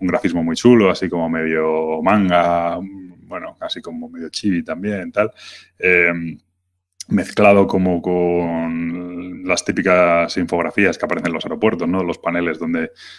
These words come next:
donde vienen los, eh, los distintos destinos, etcétera.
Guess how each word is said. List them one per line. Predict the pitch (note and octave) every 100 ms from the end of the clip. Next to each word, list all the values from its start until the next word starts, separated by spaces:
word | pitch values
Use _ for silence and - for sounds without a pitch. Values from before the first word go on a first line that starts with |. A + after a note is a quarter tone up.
| _
donde | - E2 - A#2+ A#2+ D#2+ D#2+
vienen | E2+ E2 D#2+
los, | D#2+ D#2+ D#2+ D#2+ - - D#2+
eh, | E2+ E2 D#2+ E2 E2 E2
los | D#2+
distintos | E2 - F2 D#2+
destinos, | D#2+ - G#2 F#2
etcétera. | F#2 G2+ A2